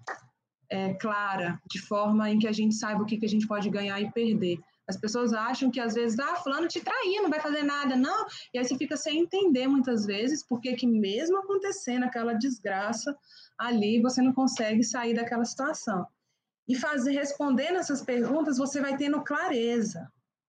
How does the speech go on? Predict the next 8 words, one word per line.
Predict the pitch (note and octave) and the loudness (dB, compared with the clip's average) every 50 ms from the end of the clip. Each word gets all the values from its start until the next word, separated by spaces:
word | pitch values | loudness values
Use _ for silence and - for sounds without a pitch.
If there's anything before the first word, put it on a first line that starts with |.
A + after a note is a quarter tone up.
| _ _ _ _ _ | _ _ _ _ _
Ficou | - D#4 - F4+ G4+ A4 | -6 -4 -2 0 0 0
difícil? | - D4+ A#3+ - - D#4 E4+ G4 G4 F4 - - - A3 - - - | 0 0 -2 -2 -2 -2 0 0 0 0 -2 0 -2 -2 -2 -2 -4
Calma. | - F#4 G#4 - G4 E4 A3+ F#3+ - - - - _ _ _ - | -6 -2 -2 0 2 2 2 2 0 -4 -6 -16 _ _ _ -4
Olha | D4+ F#4 G4+ G4 | -2 0 0 0
de | D4+ C#4+ C#4+ | 2 2 2
novo | C#4 C#4 C#4 C#4 B3 | 2 2 2 0 0
pra | A#3+ A#3+ A3 | 0 0 0
pergunta | A#3 A3+ A3+ G#3 A3+ C#4 D#4+ F4 F4 F4 F4+ E4+ E4 - | 0 0 0 2 2 4 4 4 2 2 0 -2 -6 -6